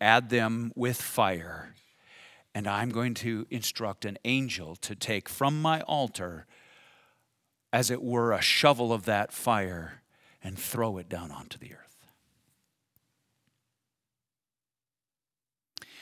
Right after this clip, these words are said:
God loves the prayers of his people. God loves to hear and receive the prayers of his people.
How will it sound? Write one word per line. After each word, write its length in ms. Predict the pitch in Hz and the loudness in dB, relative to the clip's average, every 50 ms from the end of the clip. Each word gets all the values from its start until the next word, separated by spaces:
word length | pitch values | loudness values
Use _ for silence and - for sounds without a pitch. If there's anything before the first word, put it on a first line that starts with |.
| - - - - 131 | -20 -20 -16 -4 6
God 260 | 127 151 143 135 117 | 10 10 10 10 10
loves 380 | 120 135 139 139 147 135 131 - | 8 8 10 10 10 8 4 0
the 100 | - 143 | 0 0
prayers 360 | - - 147 135 135 131 - | 0 2 4 4 4 4 2
of 80 | 139 113 | 2 2
his 160 | 123 113 - | 2 2 2
people. 500 | - - 131 131 - 139 143 156 165 143 117 - _ _ _ _ _ - _ _ _ _ _ _ _ _ _ _ _ _ _ _ _ _ _ _ _ _ _ _ _ _ _ _ - | 2 0 -2 0 0 -2 -2 -2 -4 -8 -10 -16 _ _ _ _ _ -20 _ _ _ _ _ _ _ _ _ _ _ _ _ _ _ _ _ _ _ _ _ _ _ _ _ _ 2
God 240 | - 151 143 139 139 | 8 10 10 10 10
loves 240 | 127 143 139 127 - | 8 6 6 6 4
to 120 | - 139 127 | 2 0 0
hear 400 | 117 - 151 151 151 156 160 147 | 0 2 4 6 6 6 6 4
and 140 | 131 113 110 | 2 2 2
receive 400 | 110 - - 147 151 147 127 120 | 0 2 2 4 4 2 2 0
the 80 | 135 | -2
prayers 320 | - - 143 139 135 127 135 | 2 2 2 2 2 0 0
of 40 | |
his 200 | 120 131 120 - | 0 2 0 2
people. 440 | - - 135 131 - 139 135 143 139 | 2 0 -2 0 -2 -6 -8 -8 -12